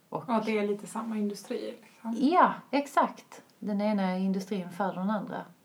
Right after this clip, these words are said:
Speaker 1: kan man väl säga. Eh, och där fick jag ju en chock,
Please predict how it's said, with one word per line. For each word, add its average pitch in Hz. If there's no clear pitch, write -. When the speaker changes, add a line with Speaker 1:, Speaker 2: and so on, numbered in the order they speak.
Speaker 1:
kan 180
man 185
väl 165
säga. 165
Eh, 175
och 185
där 165
fick -
jag 165
ju 170
en 175
chock, -